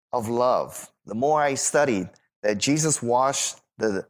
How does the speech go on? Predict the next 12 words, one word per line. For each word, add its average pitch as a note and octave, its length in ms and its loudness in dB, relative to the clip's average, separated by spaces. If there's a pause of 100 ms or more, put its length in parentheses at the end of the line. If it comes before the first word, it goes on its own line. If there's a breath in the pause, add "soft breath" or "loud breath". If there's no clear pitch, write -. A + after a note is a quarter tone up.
(160)
feet E3+ 240 0
of D#3+ 140 2
the C#3 60 0
disciples, B2+ 580 0
including D3 840 -2
Judas, - 680 0 (360)
I A2+ 100 -16
come D#3 260 -2
to C#3+ 100 2
understand C3 480 0
the F2 100 -2
incredible A2+ 960 -2